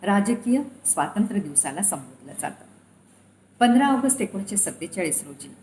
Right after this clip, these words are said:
भारत ब्रिटिशांच्या गुलामगिरीतून मुक्त झाला, स्वतंत्र झाला. म्हणूनच हा दिवस आपण उत्साहात, आनंदात आणि अभिमानाने साजरा करतो. मातृभूमीला स्वतंत्र करण्यासाठी जीवाचं रान करणाऱ्या,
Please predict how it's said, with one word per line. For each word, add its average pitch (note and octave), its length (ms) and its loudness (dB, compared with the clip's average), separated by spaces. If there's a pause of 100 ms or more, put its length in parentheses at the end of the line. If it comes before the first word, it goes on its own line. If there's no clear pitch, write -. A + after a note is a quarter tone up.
(460)
भारत G3 320 0
ब्रिटिशांच्या G3+ 640 -2
गुलामगिरीतून E3+ 760 -6
मुक्त F3+ 300 -12
झाला, C#3 320 -8 (440)
स्वतंत्र A#3 580 -2
झाला. C#3 200 -12 (1400)
म्हणूनच G#3+ 400 4
हा F3 120 0
दिवस D3+ 440 -4 (320)
आपण G3+ 260 -2
उत्साहात, G3 540 2 (200)
आनंदात E3+ 460 0 (120)
आणि E3 120 -12 (100)
अभिमानाने E3 600 0
साजरा C3 380 -2
करतो. - 360 -20 (960)
मातृभूमीला B3+ 720 4
स्वतंत्र F3+ 460 -2
करण्यासाठी E3+ 640 -4
जीवाचं E3+ 460 -2
रान E3 260 -4
करणाऱ्या, C3+ 480 -8